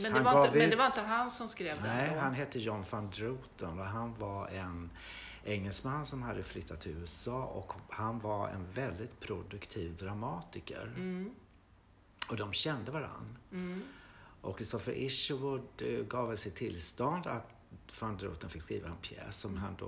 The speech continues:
Speaker 2: kallade Jag är en kamera, efter en berömd mening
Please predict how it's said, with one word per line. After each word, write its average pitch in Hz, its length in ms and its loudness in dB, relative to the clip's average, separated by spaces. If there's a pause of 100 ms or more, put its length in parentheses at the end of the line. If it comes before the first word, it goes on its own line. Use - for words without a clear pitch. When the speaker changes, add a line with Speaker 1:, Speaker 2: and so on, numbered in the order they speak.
(100)
Speaker 2:
kallade 90 600 -4
Jag 95 320 -4
är 95 280 -4
en 95 200 -4
kamera, 131 680 2
efter 98 380 -6
en 92 160 -4
berömd 85 680 -4
mening 101 880 -6